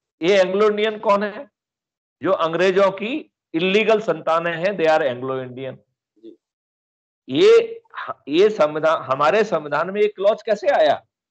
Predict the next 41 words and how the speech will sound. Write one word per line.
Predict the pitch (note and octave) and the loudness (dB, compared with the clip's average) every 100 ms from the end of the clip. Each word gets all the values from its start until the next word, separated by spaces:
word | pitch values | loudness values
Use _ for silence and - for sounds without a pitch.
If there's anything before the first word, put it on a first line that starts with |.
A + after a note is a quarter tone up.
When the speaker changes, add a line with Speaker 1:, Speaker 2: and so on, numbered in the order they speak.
| _ E3 | _ -20
Speaker 2:
ये | |
किस, | E3+ G#3 G#3 A#3+ | -14 -16 -14 -12
किसका | A#3+ A3 G#3+ - C4+ | -10 -8 -8 -4 -4
representation | B3 A#3+ A#3+ A#3 A#3 A#3+ | -4 -8 -8 -8 -8 -6
कर | A#3+ A3 | -6 -6
रही | G#3+ D#3 | -8 -12
है? | A#2 _ _ _ _ - | -14 _ _ _ _ -12
ये | D3+ | -10
विधानसभा | D3+ D3 F#3+ F3+ G3+ G3+ | -8 -10 -10 -10 -10 -8
में | F#3 D#3 | -6 -4
Speaker 1:
ये, | G#3 | -4
Speaker 2:
लोग | G3 - | -6 -4
Speaker 1:
ये | F#3 | -4
कर | F#3+ E3+ | 0 0
रहे | F3 F#3 | 2 2
हैं | F3+ | 2
ना, | G#3 E4+ - | 2 0 0
ये, | E3 F3+ - | -4 -4 -4
ये | D#3+ G3+ | 0 2
जो | G3 G3+ F3 | 2 2 0
है | C#3+ C#3 F3 - - _ _ _ _ _ _ _ C#3 | 0 2 0 -2 -12 _ _ _ _ _ _ _ -6
अंग्रेजों | D3+ F3+ F#3 F3+ F#3+ | -2 0 2 4 2
की | F#3+ C4 - | 0 -6 -4
अवैध | D3+ D#3 G3 G3 | 0 4 4 2
संतानों | G3+ E3 D#3+ D#3+ D#3+ D#3 | -2 -2 0 0 2 -2
की, | - D3+ E3 E3+ _ - | -6 -8 -8 -8 _ -6
अंग्रेज | B2+ D3 F3 G#3 | -4 0 -2 -2
तो | |
चले | F#3+ F3+ A3 | 0 2 4
गए, | E3+ E3 | 2 0
उनकी | F#3 D3 D#3 F3 | -2 -8 -4 2
अवैध | D#3 F#3+ F3+ | 4 2 0
संतानों | F3+ E3+ E3+ F3+ F#3 | -6 -4 -2 0 -2
के | F3 | -4
लिए | E3+ G#3 | 0 0
दो | D3 F#3 G3 | 2 0 0
सीट | G3 G#3 | -4 -2
रख | G3 | -2
दी | E3+ A3+ | -2 -6
गई | F#3+ C#3+ | -6 -8
हैं। | G#2+ | -14